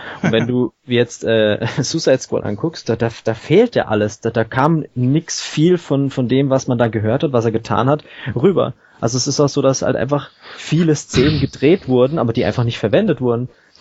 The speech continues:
Speaker 1: Ich meine,
Speaker 2: Ja.
Speaker 1: es ist ja auch ein Beispiel, dass mit, ähm, was so als Mini-Video irgendwann mal rauskam, äh, dass sie gefilmt haben, wie er mit Harley Quinn irgendwie vor einem Wagen steht und ihr eine pfeffert. Da haben sie auch alle gedacht, wow, was geht mit dem ab, ne? Und die Szene haben sie komplett weggelassen.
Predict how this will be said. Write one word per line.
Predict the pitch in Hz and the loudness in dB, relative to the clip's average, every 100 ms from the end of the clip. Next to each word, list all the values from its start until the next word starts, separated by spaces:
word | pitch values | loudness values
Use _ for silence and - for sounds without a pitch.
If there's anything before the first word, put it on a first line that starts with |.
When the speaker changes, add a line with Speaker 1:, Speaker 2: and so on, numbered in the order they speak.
| - | -10
Speaker 1:
Ich | 123 | -2
meine, | 135 131 135 | 2 2 2
Speaker 2:
Ja. | |
Speaker 1:
es | 139 | 0
ist | 139 | 2
ja | 135 | 2
auch | 127 | 2
ein | |
Beispiel, | 123 123 - 143 | 2 2 2 0
dass | 131 123 | 0 0
mit, | 123 120 - | -2 -4 0
ähm, | 107 113 117 120 - - - | 0 0 -2 -6 -20 -14 -4
was | 120 | -2
so | 127 113 | 0 2
als | 110 123 | 0 0
Mini-Video | 131 143 135 147 139 147 | -2 0 0 0 4 4
irgendwann | 123 123 127 120 | 4 2 2 2
mal | 113 110 | 2 2
rauskam, | 107 139 - - 160 156 156 147 | 2 0 -2 -2 0 2 0 0
äh, | 123 123 | 2 4
dass | 123 - | 2 0
sie | 120 | -6
gefilmt | 117 139 143 | 0 2 2
haben, | 160 147 147 123 | 2 2 2 0
wie | 120 | 0
er | 87 117 139 | 4 4 4
mit | 131 117 | 0 0
Harley | 113 127 | 0 0
Quinn | - 139 | 0 0
irgendwie | 113 127 | 0 -2
vor | - 120 | 0 0
einem | 113 | 2
Wagen | 107 156 151 | 2 2 0
steht | - 139 | 0 2
und | 135 | 4
ihr | 131 117 | 4 4
eine | 123 | 2
pfeffert. | 123 - 214 123 117 - - | 0 -2 0 -2 -4 -14 -2
Da | 139 | 2
haben | 131 | 4
sie | 120 | 4
auch | 123 165 | 2 2
alle | 127 | 0
gedacht, | 117 120 | 0 -2
wow, | 131 135 156 156 | 0 4 6 6
was | 131 120 | 4 0
geht | 139 - | -6 -6
mit | 107 | -2
dem | 135 156 | -2 0
ab, | 113 117 | -2 -2
ne? | 113 147 - - | -4 -4 -8 -14
Und | 127 | -4
die | 123 | -4
Szene | - 123 117 | 0 0 0
haben | 117 | -2
sie | 117 | -2
komplett | 123 120 | 0 0
weggelassen. | 123 - 123 113 120 123 | 0 0 0 0 -2 -10